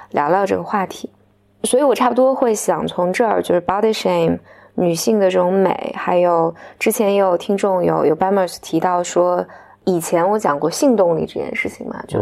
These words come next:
Speaker 1: 不太理解是什么意思。
Speaker 2: 嗯。嗯。
Speaker 1: 我们就想从这儿来讲，讲，讲一讲女性的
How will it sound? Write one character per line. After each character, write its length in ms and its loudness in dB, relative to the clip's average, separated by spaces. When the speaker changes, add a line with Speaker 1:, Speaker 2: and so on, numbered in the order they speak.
Speaker 1:
不 60 -2
太 180 -2
理 80 -2
解 180 -4
是 120 -6
什 140 -6
么 80 -8
意 160 -2
思。 220 -12
Speaker 2:
嗯。 120 -4
嗯。 100 -2
Speaker 1:
我 60 -2
们 80 2
就 60 4
想 220 0
从 180 -4
这 140 0
儿 100 0
来 160 0
讲， 240 -6
讲， 220 -2
讲 200 0
一 60 0
讲 200 0
女 140 -2
性 320 -2
的 360 0